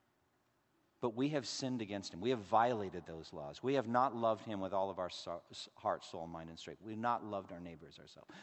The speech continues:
We are sinners, and we deserve to die, not just physically, but eternally in hell. God knew we couldn't save ourselves. And so he sent Jesus,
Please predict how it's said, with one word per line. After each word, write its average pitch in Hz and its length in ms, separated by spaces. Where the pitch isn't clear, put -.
We 123 160
are 113 80
sinners, 80 500
and 101 140
we 110 100
deserve 117 400
to - 100
die, 98 380
not 107 160
just - 180
physically, 120 540
but 101 100
eternally 90 460
in 85 80
hell. 78 240
God 139 240
knew 127 180
we 98 80
couldn't 92 240
save 90 240
ourselves. 76 480
And 101 100
so 120 160
he 131 140
sent 151 320
Jesus, 110 680